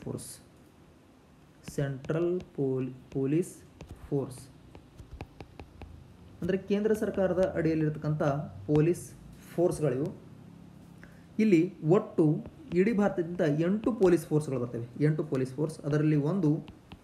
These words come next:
ಸಿ ಆರ್ ಪಿ ಎಫ್, ಓಕೆ, ಎರಡು ಬಿ ಎಸ್ ಎಫ್, ಮೂರು ಐ ಟಿ ಬಿ ಪಿ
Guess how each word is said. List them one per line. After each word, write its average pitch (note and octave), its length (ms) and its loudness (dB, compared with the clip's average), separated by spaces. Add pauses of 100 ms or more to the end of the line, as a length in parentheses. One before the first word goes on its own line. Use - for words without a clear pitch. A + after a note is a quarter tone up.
(160)
ಸಿ E3 140 -4 (160)
ಆರ್ - 180 2
ಪಿ D#3+ 100 0 (100)
ಎಫ್, F3 120 -6 (1000)
ಓಕೆ, C#3+ 140 -6 (2000)
ಎರಡು F#3 240 4 (500)
ಬಿ E3+ 160 0 (220)
ಎಸ್ E3 120 -10 (180)
ಎಫ್, E3+ 140 -8 (1700)
ಮೂರು F3+ 300 4 (500)
ಐ E3 60 6 (320)
ಟಿ F3 100 2 (260)
ಬಿ D#3 120 0 (160)
ಪಿ F3 80 -2